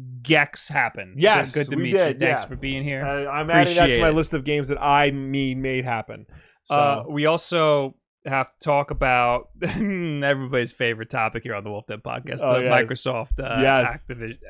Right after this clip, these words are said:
Speaker 2: But
Speaker 1: Activision
Speaker 2: good news,
Speaker 1: acquisition.
Speaker 2: <laughs> everyone. It's really close to ending soon.
Speaker 1: We think.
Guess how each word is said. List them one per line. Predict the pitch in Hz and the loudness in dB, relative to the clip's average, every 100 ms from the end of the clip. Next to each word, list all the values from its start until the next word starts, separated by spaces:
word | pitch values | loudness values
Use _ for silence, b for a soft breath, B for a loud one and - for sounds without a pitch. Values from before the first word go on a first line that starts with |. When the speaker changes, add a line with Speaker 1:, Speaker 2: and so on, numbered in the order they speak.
| 95 147 | -2 2
Speaker 2:
But | 214 | 2
Speaker 1:
Activision | 110 107 104 104 | 0 -12 -12 0
Speaker 2:
good | 233 285 | 2 4
news, | 269 349 - | 6 6 4
Speaker 1:
acquisition. | - 170 220 - - | 2 2 2 0 -8
Speaker 2:
<laughs> | - | -4
everyone. | 240 220 - - - | -2 -2 -4 -14 -2
It's | 170 - - 226 - - | -2 2 4 4 2 -4
really | 156 180 226 269 220 | 2 6 6 4 2
close | 185 233 240 - | 2 2 2 4
to | 202 | 4
ending | 202 233 190 175 131 | 6 4 2 2 0
soon. | 143 147 131 110 113 - | -4 -2 0 -2 -8 -10
Speaker 1:
We | 135 139 | -4 -4
think. | - 202 151 | 2 4 4